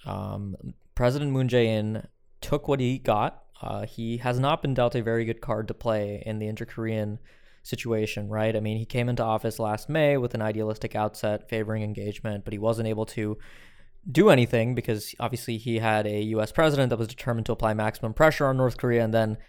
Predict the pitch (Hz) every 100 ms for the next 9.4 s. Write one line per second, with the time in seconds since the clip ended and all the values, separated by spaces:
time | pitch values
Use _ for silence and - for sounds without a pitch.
0 | - 135 123 120 139 120 113 113 113 113
1 | 110 107 107 107 107 107 104 - 131 -
2 | 107 104 143 127 - 101 - - - -
3 | - - 120 202 143 143 143 131 127 131
4 | - 131 127 143 131 123 123 - - 117
5 | 113 185 - - 120 113 - 117 113 110
6 | 110 107 107 - - 127 120 117 110 -
7 | 110 104 - - 113 110 - - - -
8 | 120 113 - 101 - - - 117 117 -
9 | 107 104 104